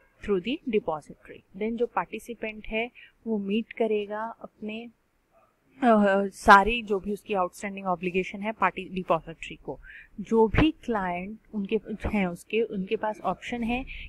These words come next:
कि या तो वो अपनी securities दूसरे पार्टिसिपेंट को transfer कर सकते हैं या अपनी securities को रीमटेरियलाइज करवा सकते हैं तीस दिन के अंदर अंदर, जब उन्हें, अ, अ, जो intimation है वो receive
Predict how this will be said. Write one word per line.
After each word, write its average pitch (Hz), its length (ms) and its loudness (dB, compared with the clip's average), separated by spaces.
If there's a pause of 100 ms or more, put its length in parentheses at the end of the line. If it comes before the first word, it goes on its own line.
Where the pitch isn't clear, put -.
कि 208 200 -2
या 233 100 4
तो 247 220 2
वो 254 160 0
अपनी 233 280 -4
securities 190 920 -2
दूसरे 190 360 0
पार्टिसिपेंट 208 800 2
को 233 240 -2 (300)
transfer 226 420 4
कर 233 180 -2
सकते - 380 -8
हैं 247 340 -4 (320)
या 208 100 0
अपनी 220 220 -8
securities 196 540 -8
को - 120 -8
रीमटेरियलाइज 208 960 -2
करवा 180 360 -8
सकते - 320 -12
हैं 190 220 -10
तीस - 340 -16
दिन 180 180 -6
के 180 120 -10
अंदर 175 240 -12
अंदर, 175 240 -10
जब 208 260 -10 (120)
उन्हें, 196 360 -8
अ, - 20 -20 (580)
अ, 180 320 -6
जो 180 200 0
intimation 214 720 -6
है 196 180 -14
वो 190 200 -10
receive 208 440 -10